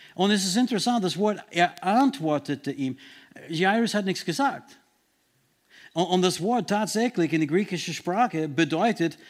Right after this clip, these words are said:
auf eine Frage Antwort zu geben. Aber Jairus hat nicht gesagt, nichts gesagt. So,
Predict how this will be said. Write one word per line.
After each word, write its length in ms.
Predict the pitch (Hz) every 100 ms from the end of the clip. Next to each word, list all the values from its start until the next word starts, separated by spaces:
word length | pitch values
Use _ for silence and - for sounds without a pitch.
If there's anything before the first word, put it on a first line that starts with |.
| - - _ -
auf 260 | 170 175
eine 220 | 180 175 170
Frage 500 | - 202 233 180 170
Antwort 420 | 214 - 151 143
zu 140 | 139
geben. 400 | 123 113 104 - _ _ _ _ _ _ _ _ _ - -
Aber 200 | - 170
Jairus 380 | 175 170 165 170
hat 100 | 170
nicht 140 | 165 156
gesagt, 500 | 151 247 175 131 151
nichts 240 | 170 -
gesagt. 360 | 165 240 214
So, 80 | -